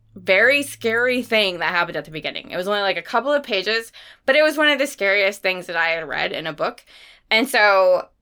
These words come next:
I, I mentioned that, like, in a, in a review or, like, on our website or something for the bookstore. And the author wrote to me and was very unhappy that I was telling people it was scary.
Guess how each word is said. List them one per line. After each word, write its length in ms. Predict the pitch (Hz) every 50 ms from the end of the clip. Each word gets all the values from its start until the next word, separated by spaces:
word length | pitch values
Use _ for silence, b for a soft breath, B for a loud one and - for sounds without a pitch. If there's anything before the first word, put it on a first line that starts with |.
| _ -
I, 260 | 180 185 180 170 - -
I 100 | - 190
mentioned 420 | 185 202 254 302 277 - - - -
that, 200 | 190 175 170 -
like, 180 | - 180 175 -
in 120 | 175 175
a, 100 | 170 - -
in 140 | - 165 160
a 180 | 143 143 143
review 400 | - 160 170 170 160 180 202 220
or, 100 | 220 202
like, 180 | 180 170 170 -
on 120 | 170 175
our 160 | 170 160 147 143
website 400 | 143 151 185 196 - 254 247 262
or 60 | 285
something 240 | 277 294 294 302 285
for 100 | - 190
the 80 | 175
bookstore. 360 | 156 165 - - 233 240 247 b b b b b
And 140 | - - 254
the 100 | 247 -
author 300 | - - - - 320 294
wrote 220 | 254 262 269 285 285
to 80 | - 339
me 260 | 311 294 277 262 240
and 260 | 151 202 220 214 208
was 160 | 190 214 214
very 260 | 214 226 208 226 254 262
unhappy 500 | 247 262 226 240 220 254 - 269 233 196
that 220 | 175 180 175 170
I 140 | 147 156 175
was 100 | 175 170
telling 200 | - 240 214 214
people 240 | 220 240 - 196 190
it 100 | 175 135
was 140 | 151 170
scary. 680 | - - - 294 359 320 185 170 113 107 - 208 -